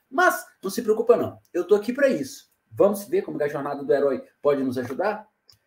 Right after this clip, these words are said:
Galera, a jornada do herói, ela pode nos ajudar justamente porque ela funciona como uma ferramenta de storytelling. E nesse sentido,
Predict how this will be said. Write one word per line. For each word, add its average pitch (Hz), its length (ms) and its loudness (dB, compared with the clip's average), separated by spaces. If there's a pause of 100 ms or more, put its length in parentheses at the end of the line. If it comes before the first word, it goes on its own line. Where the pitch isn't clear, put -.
(180)
Galera, 147 440 2 (160)
a 202 140 -4
jornada 165 400 -2
do 120 100 2
herói, 127 340 0
ela 135 180 2
pode 165 300 4
nos 165 160 -8
ajudar 127 460 -4
justamente 147 600 -6
porque 147 180 -8
ela 147 120 -2
funciona 151 360 -8
como 151 160 -4
uma 156 120 -6
ferramenta 151 500 -4
de - 60 -18
storytelling. - 680 0
E 202 60 -8
nesse 226 380 4
sentido, - 520 -10